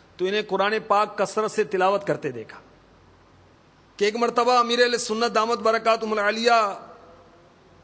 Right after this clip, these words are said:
کے تحریری کام کے سلسلے میں بیرون ملک تھے امیر اہل سنت، تو مفتی دعوت اسلامی کو بارگاہ میں حاضری کا شرف حاصل ہوا۔ امیر اہل سنت نے نماز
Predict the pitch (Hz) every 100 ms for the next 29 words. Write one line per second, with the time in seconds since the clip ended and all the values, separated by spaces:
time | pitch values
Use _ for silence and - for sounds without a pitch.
0 | - _ 196 190 214 202 240 247 214 214
1 | 233 226 - 202 175 214 220 220 196 208
2 | 220 214 220 220 175 - - - - -
3 | - 151 190 214 202 - 185 226 - -
4 | - - - - - _ _ - _ _
5 | _ _ _ - 170 185 - 233 226 240
6 | 247 220 226 220 240 233 226 202 214 226
7 | 233 240 185 202 214 226 220 208 214 226
8 | 214 208 208 180 165 - - - - -
9 | - - - - - - - - - -
10 | _ - _ _ _ _ _ 175 220 254
11 | 262 254 240 247 262 262 254 226 214 233